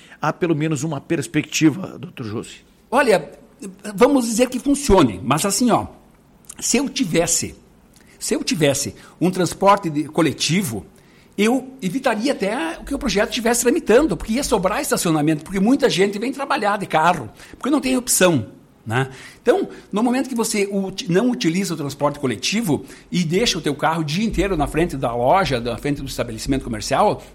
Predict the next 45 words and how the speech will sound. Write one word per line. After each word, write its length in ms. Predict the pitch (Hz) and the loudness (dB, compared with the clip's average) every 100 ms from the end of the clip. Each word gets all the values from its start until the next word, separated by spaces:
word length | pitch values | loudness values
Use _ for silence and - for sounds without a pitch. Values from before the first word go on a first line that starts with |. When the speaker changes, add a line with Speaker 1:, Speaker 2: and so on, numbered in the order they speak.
| - _ _ _ - | -20 _ _ _ -10
Speaker 2:
você 240 | 143 147 185 | -6 -4 -2
tá 180 | 190 190 | -2 0
causando 380 | 285 240 196 175 | 0 2 2 2
um 20 | |
preju-, 260 | 160 143 156 | 2 2 2
uma, 320 | 151 135 135 | 2 2 0
uma 200 | 143 131 | 0 -2
situação, 640 | - - 151 - 156 139 - - - - | -4 -4 -2 2 2 2 -2 -12 -10 0
eh, 240 | 131 131 | 4 4
que 160 | 131 165 | 4 2
não, 120 | 160 | 2
né, 400 | 151 139 135 160 | 0 0 2 0
que 100 | 165 | 2
não 80 | 156 | 2
seria 320 | 151 160 185 | 4 4 4
interessante 540 | 175 170 147 - 170 175 | 4 2 2 4 4 4
deixar 220 | 143 156 | 2 2
o 40 | |
carro 200 | 147 151 | 2 0
o 20 | 160 | 2
dia 220 | 127 185 | 2 2
inteiro 260 | 190 196 | 4 2
ali 120 | 214 226 | 2 0
parado. 460 | 254 202 196 139 - - - - | 0 2 0 0 -8 -14 -20 -6
Mas 180 | 208 233 | -2 2
também 240 | 208 214 | 2 2
você 180 | 254 - | 0 0
não 120 | 311 | 2
tem 180 | 302 370 | 2 2
opção. 640 | 392 - 202 262 392 123 - - - | 2 4 8 8 6 0 -6 -2 2
Ou 120 | 262 | 4
tu 120 | 339 | 4
vem 400 | 202 170 143 117 - - - - | 4 4 4 0 -6 -20 -20 -16
de 220 | 151 139 | -2 0
carro 440 | 160 214 226 349 - | 4 4 4 4 0
ou, 360 | 311 370 381 - | 2 4 4 -2
ou 140 | 214 233 | -6 -2
vem 140 | 247 | 0
de, 180 | 302 294 | 0 0
de 120 | 240 | 2
ônibus, 260 | 262 311 175 | 4 4 2
mas 100 | 151 | 2
não 140 | 170 | 2
tem 280 | 233 269 349 | 2 2 4
ônibus. 460 | 139 120 104 - | 4 2 -2 -10